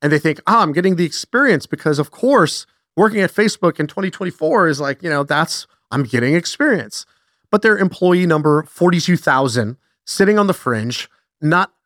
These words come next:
even knowing what's actually going on inside Facebook, not getting any access to the real problems. And so whichever path you choose, for me, I chose the path of starting a company, and that's the one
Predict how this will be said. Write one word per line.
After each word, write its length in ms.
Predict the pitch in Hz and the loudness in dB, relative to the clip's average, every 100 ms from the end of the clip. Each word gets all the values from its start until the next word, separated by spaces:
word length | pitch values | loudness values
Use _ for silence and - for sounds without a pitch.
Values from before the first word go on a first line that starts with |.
| - | -4
even 320 | 180 175 170 | -2 0 2
knowing 360 | 180 240 208 139 | 4 4 2 2
what's 180 | 165 | 0
actually 400 | 151 165 - 160 | 0 -2 -2 -2
going 260 | 139 139 131 | 0 0 0
on 240 | 135 143 | 0 0
inside 340 | 135 123 120 110 | 0 -2 -4 -2
Facebook, 360 | 107 - 123 | -6 -6 -4
not 160 | 180 180 | -2 0
getting 200 | 165 147 | 0 2
any 160 | 170 185 | 2 2
access 380 | 147 - 139 | 0 -2 -4
to 140 | - 123 | -6 -6
the 100 | 107 | -2
real 180 | 120 101 | -2 -2
problems. 600 | - 123 92 78 117 - _ _ _ _ | -2 -2 -2 -10 -20 -20 _ _ _ _
And 140 | 139 | -6
so 140 | - 147 | 0 2
whichever 360 | 143 - 277 | 2 2 0
path 300 | 330 - 233 | 0 0 0
you 80 | 202 | 0
choose, 420 | 180 - 120 90 | 0 -2 -4 -4
for 140 | - 120 | -8 -2
me, 320 | 147 180 165 - | 2 2 2 0
I 80 | 135 | -2
chose 220 | - 123 | -2 -4
the 80 | - | -4
path 240 | 113 104 | -4 -4
of 80 | - | -6
starting 320 | - 147 156 | -2 0 0
a 40 | |
company, 300 | 151 151 165 | -2 -2 0
and 80 | 165 | 0
that's 200 | 120 117 | -2 -4
the 60 | 131 | -4
one 140 | 117 | -4